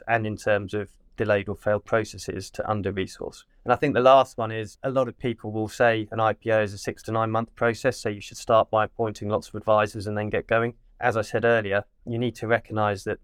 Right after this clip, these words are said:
preparedness for that process can take quite some time, typically at least six months, if not over a year sometimes, and therefore work early to understand what you need to do, what you need to prepare to get ready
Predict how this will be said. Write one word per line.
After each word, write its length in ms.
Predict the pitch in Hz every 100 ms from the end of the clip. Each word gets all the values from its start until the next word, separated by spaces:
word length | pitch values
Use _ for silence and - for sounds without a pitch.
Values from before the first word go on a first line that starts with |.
| _
preparedness 720 | - - 127 131 113 104 98
for 140 | - 113
that 180 | 101 -
process 480 | 110 95 - 101
can 140 | - -
take 240 | - 107
quite 240 | - 104 -
some 160 | 101
time, 380 | - 110 104 98
typically 440 | - 131 - - 95
at 80 |
least 260 | 104 113 -
six 260 | 87 - 104
months, 400 | 101 - - - _ _ -
if 180 | 113 110
not 220 | 104 113
over 220 | 104 101
a 40 |
year 240 | 101 113 107
sometimes, 680 | - 98 92 98 92 95 - _ _ _ - 110
and 140 | 110
therefore 340 | 110 - 107
work 380 | 104 123 120 113 117
early 400 | 117 113 101 101
to 200 | - 107
understand 760 | 104 98 - 110 107 104 101 _ _ _
what 180 | 107 -
you 100 | 117
need 180 | 113 -
to 100 | 98
do, 260 | 113 104
what 160 | 98 110
you 80 | 110
need 240 | 107 104 -
to 320 | - 107 104 - -
prepare 520 | 120 - 135 123 104
to 140 | - 110
get 160 | 101
ready 480 | 104 123 123 107 101